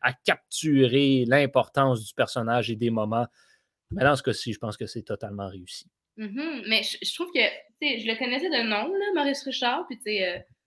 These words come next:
Speaker 2: ben, avec, euh, Jean Béliveau puis Guy Lafleur, là, tu sais, je veux dire, on les, on
Speaker 1: C'est
Speaker 2: les
Speaker 1: ça.
Speaker 2: connaît, là,
Speaker 1: On,
Speaker 2: c'est
Speaker 1: on est, on, on a grandi au Québec, on, on connaît ces noms-là.
Speaker 2: <laughs> Oui, c'est ça, c'est, c'est, tu sais, ce, ce sont des emblèmes, euh,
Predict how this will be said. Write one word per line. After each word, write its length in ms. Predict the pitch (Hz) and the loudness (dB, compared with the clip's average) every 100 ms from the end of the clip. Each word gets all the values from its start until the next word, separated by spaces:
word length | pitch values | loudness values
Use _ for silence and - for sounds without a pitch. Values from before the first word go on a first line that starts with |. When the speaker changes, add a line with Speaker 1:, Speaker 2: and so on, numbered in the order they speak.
| _ _ _ _ - - | _ _ _ _ -18 -6
Speaker 2:
ben, 160 | 190 | 0
avec, 380 | 175 170 170 175 | 2 2 -2 -4
euh, 300 | 175 165 170 | -6 -6 -6
Jean 120 | 175 | -6
Béliveau 300 | 175 170 175 | -4 -4 -4
puis 180 | 180 175 | -8 -10
Guy 140 | 170 180 | -10 -6
Lafleur, 420 | 170 170 165 214 | -6 -6 -8 -8
là, 100 | 233 | -10
tu 60 | 226 | -8
sais, 100 | 180 | -10
je 80 | |
veux 60 | 175 | -8
dire, 100 | 170 | -8
on 80 | 165 | -4
les, 140 | 170 160 | -2 0
on 40 | |
Speaker 1:
C'est 60 | 180 | 2
Speaker 2:
les 60 | |
Speaker 1:
ça. 120 | 175 - | 2 6
Speaker 2:
connaît, 360 | 185 185 170 | 4 6 4
là, 120 | 240 254 | 6 10
Speaker 1:
On, 60 | |
Speaker 2:
c'est 80 | 139 151 | 10 12
Speaker 1:
on 180 | 175 | 12
est, 100 | 202 196 | 12 12
on, 240 | 202 208 208 | 12 12 12
on 160 | 196 | 12
a 100 | 202 | 12
grandi 300 | 190 214 185 | 12 12 12
au 80 | 240 | 8
Québec, 460 | 190 208 196 220 196 | 10 12 12 12 12
on, 180 | 170 175 | 12 12
on 180 | 165 | 8
connaît 340 | - - 202 202 | 8 10 10 8
ces 180 | 175 170 | 6 4
noms-là. 540 | 170 170 165 135 127 | 8 8 6 2 0
Speaker 2:
<laughs> 160 | 175 254 | -2 6
Oui, 100 | 277 | 8
c'est 140 | 269 262 | 8 6
ça, 180 | 269 | 8
c'est, 240 | 226 240 220 | 8 6 4
c'est, 340 | - 202 196 - | 2 -4 -4 -4
tu 120 | 247 | -2
sais, 240 | 240 202 | -2 -4
ce, 140 | - 214 | -4 -8
ce 60 | |
sont 120 | 240 | -6
des 200 | 226 233 226 | -2 2 4
emblèmes, 640 | 214 208 208 196 240 349 | 6 6 8 8 8 2
euh, 120 | 208 | 0